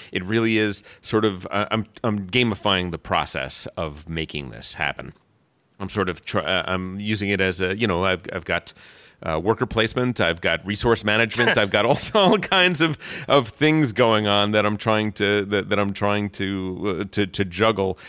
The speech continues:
Speaker 1: in order to do this. And I don't know, I don't know, uh, when I learn a new game, it fires my brain in a really, really strong and profound way, and I get very excited. I'm feeling the same sort of thing about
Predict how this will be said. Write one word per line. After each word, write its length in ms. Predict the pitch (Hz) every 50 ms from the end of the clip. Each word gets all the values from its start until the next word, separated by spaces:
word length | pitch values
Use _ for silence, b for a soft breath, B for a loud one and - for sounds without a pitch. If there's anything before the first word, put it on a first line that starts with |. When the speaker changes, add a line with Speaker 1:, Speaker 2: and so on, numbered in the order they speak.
| B B B
Speaker 1:
in 140 | - 98 101
order 240 | 104 101 95 98 101
to 160 | 98 - 92
do 300 | 80 - 101 104 104 101
this. 280 | 87 85 82 82 - -
And 160 | 90 92 92 B B B B B
I 60 | - 131
don't 120 | 139 139
know, 240 | 131 123 120 113 95 - _ _ -
I 120 | 107 120
don't 100 | 127 123
know, 180 | 117 95 87 87
uh, 180 | - - 104 - - - 82 80
when 200 | 135 123 120 120
I 100 | 127 139
learn 440 | 139 120 113 117 120 120 117 117 117
a 100 | 110 104
new 260 | 104 104 107 110 101
game, 540 | 90 85 98 95 95 95 95 98 98 98 98 b b b b b b b b -
it 160 | - 104 90
fires 640 | - - - 113 104 107 110 110 110 107 107 98 92
my 140 | 95 95 95
brain 460 | 87 80 95 95 92 92 92 92 92
in 120 | 87 82
a 80 | 82 82
really, 420 | 85 90 92 92 92 92 90 90
really 580 | 85 90 92 92 92 87 85 87 85 87 92 - -
strong 460 | - - - 120 104 95 95 98 95
and 100 | 87 85
profound 460 | - 90 - - 92 85 82 82 80
way, 480 | 78 80 80 80 80 80 82 85 85 85 -
and 440 | - 85 82 82 82 82 82 - - -
I 120 | 85 85 82
get 220 | 82 90 - -
very 260 | 92 92 87 85 87
excited. 540 | 80 - - - 87 82 87 90 92 92 98 B B B B B B B -
I'm 100 | 104 98
feeling 380 | 95 - - - 117 113 110 104
the 80 | 87 -
same 360 | - - 104 98 95 98 98
sort 220 | - - 98 90
of 80 | 85 -
thing 440 | - - 95 90 85 85 82 82 82 - -
about 340 | 92 80 85 80 78 76